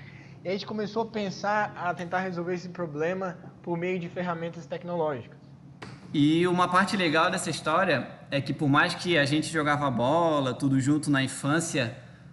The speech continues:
Speaker 2: a gente pa-, ficou um tempo, né? Ficou uns anos sem se falar aí. E eu lembro que eu tava no Instagram rolando, falando sobre, eh,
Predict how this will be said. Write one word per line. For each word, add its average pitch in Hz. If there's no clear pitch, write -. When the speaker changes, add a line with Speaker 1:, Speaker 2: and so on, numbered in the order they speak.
Speaker 2:
a 143
gente 185
pa-, 208
ficou 247
um -
tempo, 233
né? 160
Ficou 202
uns 170
anos 196
sem 180
se 165
falar 156
aí. 170
E 185
eu 185
lembro 196
que 196
eu 208
tava 208
no 196
Instagram 175
rolando, 147
falando 147
sobre, 139
eh, 127